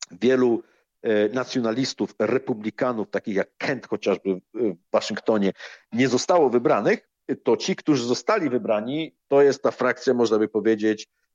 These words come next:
e, najbardziej wyraźnych, e, nacjonalistów w partii, e, republikańskiej obecnej. I co więcej, e, z bardzo mocnym, e, kapitałem intelektualnym, ponieważ to są ludzie, którzy pracowali w sektorze prywatnym, to są ludzie, którzy,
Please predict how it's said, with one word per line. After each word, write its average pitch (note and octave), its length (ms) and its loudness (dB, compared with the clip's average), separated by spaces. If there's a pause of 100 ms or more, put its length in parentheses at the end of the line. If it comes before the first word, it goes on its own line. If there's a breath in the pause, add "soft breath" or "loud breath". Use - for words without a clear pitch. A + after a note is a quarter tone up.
e, G#2 360 4
najbardziej A#2+ 560 2
wyraźnych, A2 760 -2 (240)
e, G2+ 160 2
nacjonalistów G#2+ 800 -2
w - 80 -20
partii, G#2 600 0
e, F2+ 480 2
republikańskiej F#2+ 600 -4
obecnej. - 340 -6
I G2+ 40 -14
co G#2+ 160 -4
więcej, C#3+ 680 2 (240)
e, A2 120 4
z F2+ 100 -8
bardzo A#2+ 440 -2
mocnym, A2 600 -2
e, G2+ 200 0
kapitałem G#2+ 760 -2
intelektualnym, F#2 840 0
ponieważ F#2 320 -4
to G2+ 100 -10
są G2+ 160 -6
ludzie, G2+ 340 -2
którzy F#2+ 540 -2
pracowali G2 680 0 (200)
w - 60 -20
sektorze G#2+ 420 -2
prywatnym, G2+ 580 -2
to A#2 100 -4
są G#2 220 -2
ludzie, G2+ 340 0
którzy, F#2 680 0